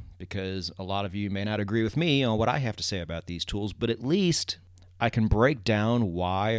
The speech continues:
or why I don't think these tools or concepts are very helpful, uh, because I have put in a lot of work testing them, and let you take it from there. So things like other commodities and bonds for that matter,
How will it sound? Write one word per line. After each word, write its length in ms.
or 160
why 260
I 220
don't 400
think 320
these 240
tools 720
or 320
concepts 840
are 300
very 320
helpful, 420
uh, 120
because 260
I 200
have 540
put 140
in 80
a 80
lot 180
of 60
work 220
testing 360
them, 220
and 280
let 260
you 280
take 300
it 80
from 240
there. 260
So 280
things 340
like 500
other 200
commodities 880
and 460
bonds 340
for 140
that 180
matter, 400